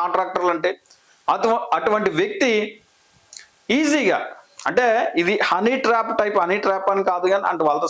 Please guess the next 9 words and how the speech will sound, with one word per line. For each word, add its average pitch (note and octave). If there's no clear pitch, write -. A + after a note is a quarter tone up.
సంబంధాలు F3
ఉన్నాయా F3+
లేదన్నది F3+
సెకండరీ. E3
కానీ C4
ఆ -
మహిళ, C4+
ఈ -
రోజీ B3+